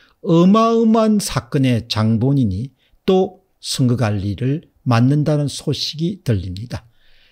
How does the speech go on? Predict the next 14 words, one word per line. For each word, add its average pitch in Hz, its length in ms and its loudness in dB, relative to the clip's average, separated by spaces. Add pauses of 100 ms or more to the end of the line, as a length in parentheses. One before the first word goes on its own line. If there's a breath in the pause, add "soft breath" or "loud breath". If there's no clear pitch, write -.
(120)
야당은 180 420 2
이 208 140 0
선거가 165 720 -2 (300)
공정하게 185 720 2
될 110 180 -2
것이라고 101 520 -4
철석같이 - 1300 -4
믿고 165 380 0
있는 104 240 -2
것 92 120 -8
같습니다. 85 640 -10 (360)
그래서 117 260 0
사전선거 139 800 0
등 143 200 0